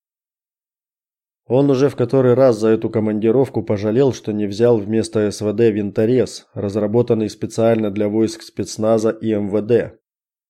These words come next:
Калибр у него был значительно меньше, чем у винтовки Драгунова, но зато он компактней, а самое главное, у винтореза имелся встроенный пламя-гаситель, выполнявший также функции глушителя.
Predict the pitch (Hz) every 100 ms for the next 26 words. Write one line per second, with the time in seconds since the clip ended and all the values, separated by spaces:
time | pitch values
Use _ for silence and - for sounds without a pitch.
0 | _ _ _ _ _ _ _ _ _ -
1 | 95 110 123 120 120 117 127 113 110 104
2 | 110 104 117 113 107 104 107 120 110 -
3 | 101 110 104 104 104 98 113 98 104 101
4 | 98 101 107 131 101 92 95 95 98 -
5 | 131 - 135 143 143 151 113 98 90 104
6 | 104 104 110 101 107 107 101 101 107 117
7 | 123 98 92 90 107 107 101 104 117 127
8 | 113 104 110 120 117 107 - 113 117 117
9 | 110 110 110 107 107 101 98 - 131 107
10 | 92 98 92 95 107 113 107 107 - 104
11 | 104 117 113 107 95 - 101 98 104 -
12 | 143 117 90 -